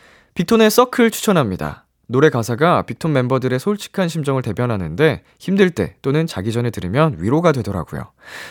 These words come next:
특히 이 가사가 와닿아요. "어둡고 긴 이 터널 끝엔 뭐가 있을까? 확신에 찾던 내 첫걸음도 꽉 쥐고 놓지 않던 바람도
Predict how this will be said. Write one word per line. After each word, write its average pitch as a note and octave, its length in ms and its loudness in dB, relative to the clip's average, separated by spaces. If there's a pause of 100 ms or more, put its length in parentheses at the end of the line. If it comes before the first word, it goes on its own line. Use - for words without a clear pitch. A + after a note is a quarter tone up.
특히 F#3 420 2
이 - 40 6
가사가 A#2+ 380 0
와닿아요. F#2+ 580 0 (640)
"어둡고 E3+ 440 2
긴 D#3 300 -2
이 A#2+ 100 -2
터널 D#3+ 280 0
끝엔 E3+ 460 -2
뭐가 A2 240 0
있을까? E2 540 -8 (220)
확신에 E3 320 0
찾던 D3 480 0
내 F#2 80 2
첫걸음도 B2 760 -2 (200)
꽉 E3 260 2
쥐고 B2+ 400 -2
놓지 G#2 340 -6
않던 C3+ 400 -4
바람도 C3 520 -4